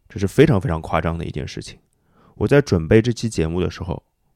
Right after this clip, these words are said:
我差一点想让标题变成“十五连败不是梦”。<laughs> 对，啊，就是仔细想想，就是确实对手都很强，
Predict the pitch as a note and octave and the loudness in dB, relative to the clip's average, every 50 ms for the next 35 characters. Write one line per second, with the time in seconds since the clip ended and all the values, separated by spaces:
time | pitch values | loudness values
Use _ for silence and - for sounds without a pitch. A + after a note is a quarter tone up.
0 | _ _ _ _ _ _ - - F#2 - - - E3 D3 B2 G#2 F#2 F#2 F#2 - | _ _ _ _ _ _ -6 -4 -4 -4 -4 -2 0 0 2 2 2 0 0 -2
1 | - D#2+ E2+ E2 E2+ E2+ F2 F2 F2+ - E2+ D#2 E2+ D#2+ D#2 - - C#2+ - - | -4 -4 -2 -2 0 2 2 0 0 0 -2 -2 -2 -2 -4 -4 -8 -10 -10 -12
2 | _ _ - - - F#2 F2+ F2 E2 E2+ E2 D#2+ D#2 D#2+ D#2 - F2+ F2+ - F#2 | _ _ -12 -6 -2 0 0 0 0 -2 -4 -6 -6 -6 -6 -4 -6 -6 -4 -4
3 | G2 - _ - - - - - _ - - - - - - C3 C3 - _ - | -4 -4 _ -2 -2 -2 -4 -16 _ -20 -20 -20 -20 -20 -18 -18 -18 -18 _ -4
4 | F2+ E2 - - - D2 - _ _ - - - - - - _ _ _ _ _ | -4 -4 -4 -4 -8 -10 -12 _ _ -20 -20 -20 -20 -20 -20 _ _ _ _ _
5 | _ _ _ - - E2+ G1+ G1+ - - - _ - _ - - _ _ _ _ | _ _ _ -10 -8 -6 -6 -6 -8 -10 -16 _ -20 _ -20 -20 _ _ _ _
6 | _ _ _ _ _ _ _ _ - F2+ F2+ - G2 F2+ F2 E2+ E2+ E2 - - | _ _ _ _ _ _ _ _ -2 -2 -2 2 2 2 4 4 2 0 -4 -6
7 | - G#2+ D#3+ G#3 G3+ F#3 F2+ G#2+ A#2+ G#2+ G2 G2+ G2 G2+ - - F2+ F2 E2+ E2 | -6 -2 -2 0 2 2 2 4 4 2 2 2 0 0 0 0 -2 -2 -2 -2
8 | - - - _ - - C#3+ G#2+ G2+ F#2 G#2 G2 F#2 F2 - E2+ F2 F2 - - | -4 -8 -10 _ 2 2 2 4 4 4 4 4 2 2 -6 -6 -8 -8 -10 -12
9 | - - | -16 -16